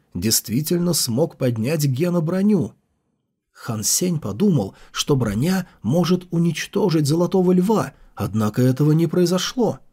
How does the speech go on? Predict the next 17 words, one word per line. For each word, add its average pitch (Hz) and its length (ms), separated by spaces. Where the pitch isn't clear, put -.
На 101 140
самом 113 340
деле 127 300
тот 147 280
своей 123 460
мощной 127 480
лапой 104 540
чуть 165 400
было 175 320
ее 175 240
не 175 140
раздавил. 170 680
Затем 165 540
она 175 160
стала 180 420
очень 175 480
маленькой 147 680